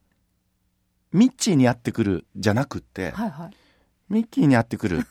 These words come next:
Speaker 1: って言えばいいんじゃないかな。<laughs>「うん？うん？何？」って言って。
Speaker 2: うん。
Speaker 1: 「あ、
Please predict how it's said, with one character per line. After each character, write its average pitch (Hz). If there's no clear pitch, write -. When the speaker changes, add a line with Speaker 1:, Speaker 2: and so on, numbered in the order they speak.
Speaker 1:
っ -
て 85
言 104
え -
ば 87
い -
い 90
ん -
じ 80
ゃ 76
な 69
い 65
か 76
な。 71
<laughs> -
「う 190
ん？ 269
う 143
ん？ 277
何？」 160
っ 254
て -
言 -
っ -
て。 -
Speaker 2:
う 330
ん。 254
Speaker 1:
「あ、 196